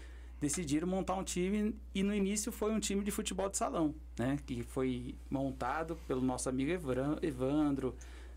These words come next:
que hoje mora lá em Portugal, pelo Cleitinho, pelo Marquinho, pelo Andrezinho, por toda a galera ali do nosso bairro. E aí surgiu o I D M, né?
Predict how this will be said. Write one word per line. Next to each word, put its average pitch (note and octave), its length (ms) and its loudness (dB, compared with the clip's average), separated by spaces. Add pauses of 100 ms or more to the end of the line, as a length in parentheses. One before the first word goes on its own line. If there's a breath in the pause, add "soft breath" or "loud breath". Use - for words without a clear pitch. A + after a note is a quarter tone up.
que - 120 -2
hoje A#2+ 220 2
mora A#2 260 2
lá A#2+ 100 -2
em A2+ 40 -2
Portugal, B2+ 880 0 (180)
pelo A#2+ 180 0
Cleitinho, C3+ 1000 0 (400 loud breath)
pelo C3 320 0
Marquinho, C3 920 2
pelo B2 160 0
Andrezinho, C3 640 2
por C3+ 160 -2
toda G#3 400 0
a G3 80 -6
galera E3 440 2
ali C#3+ 280 2 (320 loud breath)
do C3+ 160 -2
nosso C3+ 320 2
bairro. A2 320 -2 (320)
E D3+ 100 0
aí G3+ 200 2
surgiu C4 460 4
o C4 40 4
I B3+ 80 2
D B3+ 100 0
M, F3 360 2
né? C#3 200 2